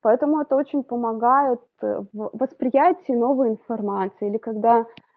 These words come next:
э, перед ч-, человеком какая-то задача стоит. Ну, у всех, конечно, наверное, очень разный подход, но, я думаю, элемент вот вообразить, э, как мысли, формы, да, какие-то,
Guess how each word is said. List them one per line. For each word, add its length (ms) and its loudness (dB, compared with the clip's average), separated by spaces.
э, 340 -2
перед 140 -2
ч-, 100 -10
человеком 540 2
какая-то 260 -2
задача 480 2
стоит. 420 -4
Ну, 200 4
у 40 -4
всех, 240 0
конечно, 440 0
наверное, 360 2
очень 260 -2
разный 400 6
подход, 500 -2
но, 520 0
я 140 -2
думаю, 460 2
элемент 440 0
вот 140 -8
вообразить, 840 0
э, 380 -2
как 180 -6
мысли, 420 0
формы, 440 4
да, 240 2
какие-то, 680 -2